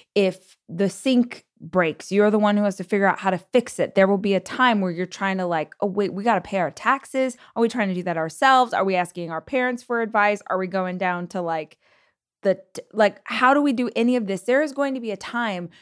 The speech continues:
where you are so steeped in responsibility and you will never get back out again. That's not a bad thing.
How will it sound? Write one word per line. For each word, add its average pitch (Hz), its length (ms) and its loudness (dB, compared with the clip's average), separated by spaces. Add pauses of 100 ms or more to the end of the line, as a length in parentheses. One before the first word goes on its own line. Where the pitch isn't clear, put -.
(140)
where 214 140 2
you 269 220 0
are 247 120 0
so 254 240 -2
steeped - 800 -8
in 214 160 0
responsibility 196 1200 -2 (300)
and 208 180 0
you 254 200 2
will 240 340 2
never 208 640 0
get 190 240 -2
back 170 240 -4
out 160 200 -8
again. 95 340 -18 (640)
That's 233 140 -2
not 359 200 6
a 277 40 -8
bad 226 440 0
thing. - 340 -8